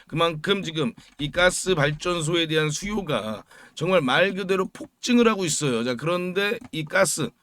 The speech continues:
이 가스를 수송하려면 뭐가 필요한가요? 네, 조선이 필요하죠. 배가 필요합니다. 그렇기 때문에 조선 슈퍼사이클을 우리가 잡아야 된다.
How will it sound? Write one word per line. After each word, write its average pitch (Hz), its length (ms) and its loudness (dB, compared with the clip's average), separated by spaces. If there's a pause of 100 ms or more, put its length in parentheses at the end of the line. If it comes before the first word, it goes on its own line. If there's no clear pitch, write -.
(140)
이 151 100 -12
가스를 208 400 0
수송하려면 190 500 0
뭐가 147 160 -2
필요한가요? 127 480 0 (360)
네, 123 160 -2
조선이 208 340 4
필요하죠. 160 420 0 (220)
배가 202 200 4
필요합니다. 123 600 0 (280)
그렇기 156 380 -4
때문에 156 460 0 (280)
조선 151 360 2 (180)
슈퍼사이클을 170 1120 0
우리가 123 640 -2
잡아야 233 380 6
된다. 185 400 2